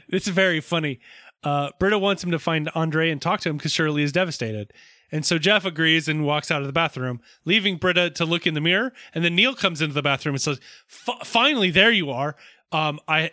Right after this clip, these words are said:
and then holds up two tickets to a show. Uh, Britta nods, uh, flashes her breasts. Uh, he nods and then hands over the tickets. And she, and as he leaves, she yells at him, Mezzanine?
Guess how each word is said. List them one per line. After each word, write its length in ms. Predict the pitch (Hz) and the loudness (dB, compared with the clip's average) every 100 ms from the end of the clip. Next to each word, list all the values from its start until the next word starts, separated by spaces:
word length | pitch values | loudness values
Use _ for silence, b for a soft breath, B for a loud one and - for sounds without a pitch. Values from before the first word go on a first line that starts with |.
| _ | _
and 340 | 170 147 147 147 | -6 -2 0 0
then 140 | 147 | 0
holds 260 | 135 175 175 | 2 2 2
up 160 | - | 0
two 180 | - 190 | 0 2
tickets 360 | 214 233 277 - | 4 2 2 2
to 100 | 285 | 2
a 40 | |
show. 400 | - 220 170 214 _ _ _ _ _ _ _ - | 4 4 4 0 _ _ _ _ _ _ _ -2
Uh, 260 | 160 156 | 0 0
Britta 300 | 147 185 214 | 0 2 2
nods, 560 | 220 175 160 208 233 - b b b b | 4 4 4 2 -2 -8 b b b b
uh, 300 | 151 151 135 | -2 -2 -4
flashes 460 | - 208 240 269 240 | 0 2 2 2 0
her 120 | 226 | 0
breasts. 760 | 196 226 226 - - - - _ _ | 2 2 0 -4 -4 -4 -6 _ _
Uh, 260 | 170 156 156 - | -2 0 -2 -6
he 340 | - - 294 | -4 2 2
nods 560 | 311 202 156 190 196 - | 4 2 2 0 -2 -2
and 240 | 180 180 | 0 2
then 80 | 180 | 2
hands 260 | 170 175 170 | 2 2 0
over 160 | 156 | -2
the 80 | 147 | 0
tickets. 480 | 175 165 123 - - b b b | 0 0 -4 -8 -12 b b b
And 180 | 165 165 | -4 0
she, 220 | - - - | 0 -2 0
and 160 | 170 | 0
as 220 | 165 185 196 | 2 2 2
he 120 | 196 | 0
leaves, 400 | 214 208 170 - B B | 2 2 0 -6 B B
she 180 | - | 2
yells 200 | 220 214 | 2 2
at 60 | 185 | 2
him, 240 | 175 151 - B B B B _ | 0 -2 -6 B B B B _
Mezzanine? 1000 | 202 392 494 494 302 240 208 208 233 339 | -6 2 2 2 0 0 2 2 2 0